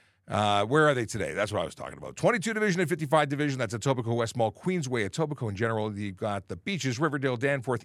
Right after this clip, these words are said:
East York, neighborhoods where real people live, work, and play. And if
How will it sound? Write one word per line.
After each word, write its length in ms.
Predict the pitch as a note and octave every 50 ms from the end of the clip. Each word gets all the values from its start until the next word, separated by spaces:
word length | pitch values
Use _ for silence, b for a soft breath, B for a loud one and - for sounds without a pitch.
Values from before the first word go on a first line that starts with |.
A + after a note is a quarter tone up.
| -
East 260 | - G3 G3+ E3 - -
York, 240 | A#2+ A2+ A2 - b b b b b b _
neighborhoods 880 | - G#2+ G2+ A2+ C#3 F#3 G#3+ A#3+ G#3 - G3 E3 A#2+ B2+ B2 A#2 A2+ A2
where 260 | - - A#2 A2 G#2
real 160 | G#2 A2+ A2+ G#2
people 260 | G2+ A2 F#2+ - G#2
live, 140 | G#2 G2 F#2
work, 180 | F#2 F2+ -
and 80 | F#2+ F#2
play. 280 | - F2 E2+ E2 E2 B B B B B _
And 580 | - D#3+ F#3+ E3+ A#2 G2 F2 F#2 C#3 D3+ - - - _ _ _ _ _ _ _ _ _ _ _ _ _
if 200 | - C#3+ C3 -